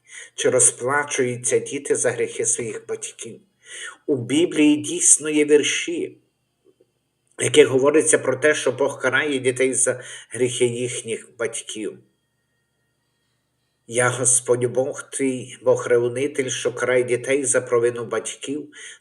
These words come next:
до третього і четвертого роду, тих, які ненавидять мене».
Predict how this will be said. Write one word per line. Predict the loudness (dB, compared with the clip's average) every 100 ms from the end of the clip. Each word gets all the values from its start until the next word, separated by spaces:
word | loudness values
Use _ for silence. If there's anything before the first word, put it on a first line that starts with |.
| -2
до |
третього | 0 0 -2 0 -2
і | -2
четвертого | -6 -4 -6 -4 -6 -2
роду, | -2 -2 -4 -6
тих, | -4 -4 -4
які | -4 -6
ненавидять | -6 -8 -8 -8 -6 -8 -8
мене». | -16